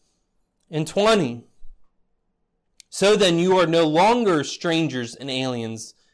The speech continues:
but you are fellow citizens with the saint and members of the household of God, built on the foundation of the apostles and pri-, prophets, Christ Jesus himself being the cornerstone." The church is built upon the foundation of faithful men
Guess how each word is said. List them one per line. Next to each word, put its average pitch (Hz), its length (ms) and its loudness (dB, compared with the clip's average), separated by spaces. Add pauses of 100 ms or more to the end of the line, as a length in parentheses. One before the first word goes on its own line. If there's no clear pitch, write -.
(240)
but 147 100 -8
you 196 120 2
are 185 40 2
fellow 220 340 4
citizens 214 680 0
with 147 100 -6
the 151 80 -2
saint 214 380 -4
and 151 160 -4
members 190 320 -2
of 165 80 -6
the 160 80 -4
household 175 420 -4
of 131 140 -12
God, 170 400 2 (480)
built 226 680 2
on 160 140 0
the 156 100 2
foundation 160 880 0
of 131 160 -4
the 147 80 -2
apostles 208 680 0
and 147 240 -8
pri-, 214 300 -2 (300)
prophets, 190 560 -2 (360)
Christ 196 440 0
Jesus 196 400 -4
himself 156 480 -2
being 135 380 -4
the 123 100 -10
cornerstone." 127 800 -6 (1120)
The 131 120 -2
church 214 420 -2
is 160 240 -10
built 214 640 2
upon 170 300 -6
the 151 80 -4
foundation 175 760 -2
of - 240 -8
faithful 208 460 0
men 180 420 -2